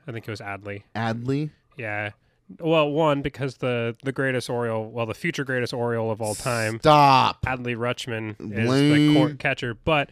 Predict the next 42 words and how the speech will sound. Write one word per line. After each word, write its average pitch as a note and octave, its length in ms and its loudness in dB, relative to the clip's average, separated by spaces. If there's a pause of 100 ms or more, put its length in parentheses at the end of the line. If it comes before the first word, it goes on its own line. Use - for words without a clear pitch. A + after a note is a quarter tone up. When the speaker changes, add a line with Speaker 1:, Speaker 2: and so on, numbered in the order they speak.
Speaker 2:
It A#2+ 120 -12
said G3 160 0
you G#3 60 0
Speaker 1:
Ad-, G3+ 40 2
Speaker 2:
went G3+ 140 4
with F#3+ 120 4
the F3 100 2
dude D#3+ 340 0
from, E3+ 340 0
uh, D3 400 4
Speaker 1:
Adley D#3 460 -2
St-, - 320 -14
Ad-, C#3 100 2
Speaker 2:
what's D3 180 4
it E3+ 120 -4
called? F#3 340 0
Speaker 1:
<clears throat> E3 320 -8
Adley D#3+ 460 -2
Speaker 2:
The - 80 -16
Speaker 1:
St-, C3 200 2
Speaker 2:
Bachelorette? C#3+ 760 2
Speaker 1:
Adley F3+ 460 0
Stevens A#2+ 1080 -4
is A#2+ 500 -6
one A#2+ 160 -6
of, A#2 100 -6
is A2+ 140 -6
probably A#2 320 -4
the A2 100 -6
greatest A2+ 440 -4
U A2+ 160 -6
S - 360 -10
diplomat G#2 600 -8
of G#2+ 160 -12
all G2 160 -10
time. F#2+ 480 -12 (2750)
Speaker 2:
This C3 240 -2
is C3 80 -4
our A2 140 2
last E2 300 -4
episode. D2+ 460 -6
Speaker 1:
<laughs> - 40 -2